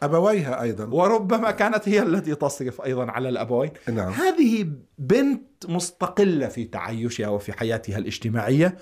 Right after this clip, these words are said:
Speaker 2: هنا يذهب، آه، بعض الفقهاء، آه، إلى أن البنت إذا بلغت هذا الحد واستقلت استقلال تام في تعيشها وفي اتخاذ قراراتها، يجوز لها التزوج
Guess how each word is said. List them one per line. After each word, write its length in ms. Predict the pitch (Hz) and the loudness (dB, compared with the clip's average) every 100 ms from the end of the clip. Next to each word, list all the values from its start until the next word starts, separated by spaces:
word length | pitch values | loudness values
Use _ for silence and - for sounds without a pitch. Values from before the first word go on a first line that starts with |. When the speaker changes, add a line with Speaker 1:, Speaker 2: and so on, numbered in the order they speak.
| - - | -16 0
Speaker 2:
هنا 200 | 262 247 | 2 6
يذهب، 340 | 190 180 113 95 - - _ | 4 4 -2 -8 -16 -20 _
آه، 220 | 107 104 | 0 2
بعض 320 | 92 135 139 135 | 2 0 2 2
الفقهاء، 840 | 117 101 110 98 123 156 185 - - - _ | 0 -2 -4 0 2 2 0 -4 -20 -20 _
آه، 180 | 110 101 | -2 -2
إلى 240 | 95 131 127 | 0 2 2
أن 340 | 123 147 131 | 2 -2 -2
البنت 460 | 117 107 156 151 - | -4 0 0 0 -6
إذا 200 | 120 120 | -4 0
بلغت 460 | 120 240 254 240 220 | 2 2 2 0 0
هذا 200 | 214 196 | 0 0
الحد 520 | 180 196 208 175 - | -2 -4 -4 -4 -6
واستقلت 640 | 139 147 170 220 226 196 | -6 -2 -2 0 0 -2
استقلال 580 | 156 - - 165 165 - | -4 -12 -6 0 0 0
تام 280 | 170 170 135 | 0 0 0
في 300 | - 120 104 - _ _ | -4 -6 -6 -12 _ _
تعيشها 640 | 143 151 165 185 180 151 131 | 0 0 0 0 -2 -2 0
وفي 220 | 120 - | -2 -6
اتخاذ 340 | - 139 165 | -6 0 0
قراراتها، 920 | 175 180 175 175 175 190 190 185 214 214 _ _ _ | 0 0 2 4 2 0 -2 -2 -4 -6 _ _ _
يجوز 480 | 101 143 160 156 110 | -2 0 0 -4 -4
لها 300 | 120 117 104 | -6 -4 -8
التزوج 800 | 101 113 107 120 117 117 120 | -8 -10 -6 -4 -4 -6 -10